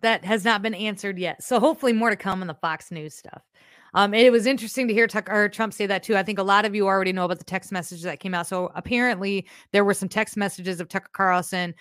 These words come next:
who was explaining his disdain for Donald Trump and the whole, uh, election of twenty twenty and didn't wanna talk about it anymore. He was really frustrated about it.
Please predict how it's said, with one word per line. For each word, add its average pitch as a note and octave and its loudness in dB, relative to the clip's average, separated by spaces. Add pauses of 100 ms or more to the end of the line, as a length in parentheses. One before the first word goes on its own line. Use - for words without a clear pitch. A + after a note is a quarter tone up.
(180)
who G#3 4
was F3+ 2
explaining G#3 -4
his F3 -2
disdain F3+ -6
for F#3 -10
Donald E3 -4
Trump F3+ -2
and F#3+ -2
the F3+ -4
whole, F3 -2
uh, D#3+ -4
election F#3 -4
of E3 -8
twenty E3 -10
twenty E3+ -8 (380)
and F3 -4
didn't A3 2
wanna F3+ 4
talk F3+ 2
about E3 -2
it D#3+ -4
anymore. D#3 -6
He D#3+ -6
was D3+ -10
really E3+ -2
frustrated E3 -6
about D#3+ -2
it. D3+ -6